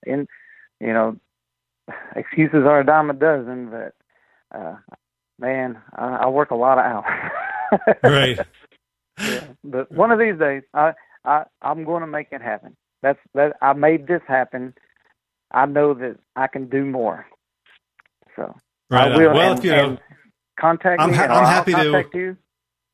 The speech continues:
Speaker 2: Uh-huh.
Speaker 1: Yeah, yeah, we'll contact each other and see,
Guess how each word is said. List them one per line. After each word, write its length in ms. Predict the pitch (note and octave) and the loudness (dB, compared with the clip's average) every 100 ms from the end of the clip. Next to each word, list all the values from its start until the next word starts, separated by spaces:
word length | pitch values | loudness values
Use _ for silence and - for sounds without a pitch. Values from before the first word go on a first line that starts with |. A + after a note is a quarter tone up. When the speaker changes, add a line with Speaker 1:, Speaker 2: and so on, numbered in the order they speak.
| _ _ _ _ _ - | _ _ _ _ _ -4
Speaker 2:
Uh-huh. 280 | D3 C#3 C#3+ - _ | 0 0 0 -10 _
Speaker 1:
Yeah, 120 | A#2+ - _ D#3 | -20 -20 _ _
yeah, 140 | D#3+ C3+ | -4 -2
we'll 120 | C#3 | -2
contact 460 | - D3+ D3+ D3 D#3 | -2 -2 0 -4 -4
each 180 | C#3 | -4
other 360 | D3+ D#3 D#3 B2+ | -2 0 -2 -6
and 280 | G#2+ G#2+ - _ | -8 -12 -16 _
see, 120 | C3+ | -4